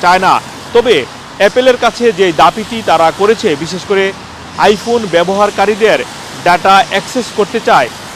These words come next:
সেটি তারা অস্বীকারও করেনি, এমনকি দাবি করেছে সেটিও তারা বলেনি। তবে অ্যাপল কোম্পানি জানিয়েছে, এরই মধ্যে শুক্রবারের পর থেকে আপনাদের যারা মোবাইল রয়েছে, আপনারা নিজেরাও সেটি চেক করতে পারবেন।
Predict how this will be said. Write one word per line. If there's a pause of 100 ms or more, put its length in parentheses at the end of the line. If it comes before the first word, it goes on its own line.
(140)
সেটি
তারা (460)
অস্বীকারও
করেনি, (120)
এমনকি
দাবি
করেছে
সেটিও
তারা (360)
বলেনি। (360)
তবে (480)
অ্যাপল
কোম্পানি
জানিয়েছে, (480)
এরই
মধ্যে (340)
শুক্রবারের (100)
পর
থেকে
আপনাদের
যারা
মোবাইল
রয়েছে,
আপনারা
নিজেরাও (380)
সেটি
চেক
করতে
পারবেন।